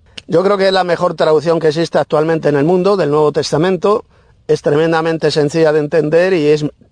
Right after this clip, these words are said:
tremendamente fiel a los textos, a los manuscritos griegos, no como otras, eh, que han falsificado muchos pasajes del, del Nuevo Testamento, pues, eh,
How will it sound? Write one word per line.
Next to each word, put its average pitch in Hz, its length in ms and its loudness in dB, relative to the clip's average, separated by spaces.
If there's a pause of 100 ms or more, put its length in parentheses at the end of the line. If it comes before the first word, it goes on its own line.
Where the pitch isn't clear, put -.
(100)
tremendamente 156 1080 0
fiel 175 500 0 (400)
a 120 120 0
los 131 260 -2
textos, 165 500 0
a 156 100 2
los 139 140 0
manuscritos 123 760 -2
griegos, 139 440 0
no 123 200 0
como 117 240 0
otras, 104 520 -4 (120)
eh, 120 180 -4
que 127 80 -4
han 127 140 -4
falsificado 143 800 -2 (400)
muchos 175 680 0
pasajes 170 640 -2
del, 139 480 0
del 139 160 0
Nuevo 151 260 2
Testamento, 180 840 -2 (800)
pues, 160 540 2
eh, 160 640 4